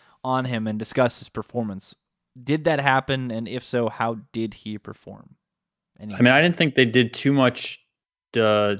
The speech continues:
Speaker 2: you know, singling him out and really doing any sort of iso cams on him from what I can remember. Um, I mean, this one was over relatively quickly, and I kinda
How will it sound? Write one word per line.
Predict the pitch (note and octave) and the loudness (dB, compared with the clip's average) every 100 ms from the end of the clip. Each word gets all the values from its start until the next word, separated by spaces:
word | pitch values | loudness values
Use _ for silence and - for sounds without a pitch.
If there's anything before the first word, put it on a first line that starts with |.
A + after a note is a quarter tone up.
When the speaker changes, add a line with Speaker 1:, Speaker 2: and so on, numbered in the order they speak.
| A#2+ | -4
Speaker 2:
you | |
know, | G#2+ | -4
singling | G#2 - B2+ A#2 A2 | -4 -2 2 2 2
him | G#2+ | 2
out | G#2+ G#2+ | 2 2
and | G#2 G2+ | 2 0
really | G#2 G#2 | 2 2
doing | G2+ G#2+ | 0 -4
any | G#2 G2+ | -2 -2
sort | - G2+ | -4 -4
of | |
iso | G2+ G2 - G2 | -2 -4 -6 -10
cams | G#2 G2 G2 | -8 -6 -2
on | G2+ | -2
him | G2+ G2 | -2 -4
from | G#2+ | -4
what | G2+ | 2
I | G#2 G#2 | 4 2
can | - | 0
remember. | G2+ G2 G2 G2+ G2 G2 G2+ | -4 -2 0 0 0 -2 -2
Um, | G2+ G2+ G2 G2+ | 0 0 -2 -4
I | - | 0
mean, | A2 | 2
this | A2+ A2 | 2 2
one | A2 | -2
was | G#2 | 2
over | G#2 G#2 | 2 2
relatively | G2 G#2 G2+ G#2+ G2+ G2+ | 4 4 4 0 -2 -2
quickly, | - G#2 - G2+ | -4 -6 0 0
and | G2 | 2
I | |
kinda | F#2+ - G2 | -2 -4 -6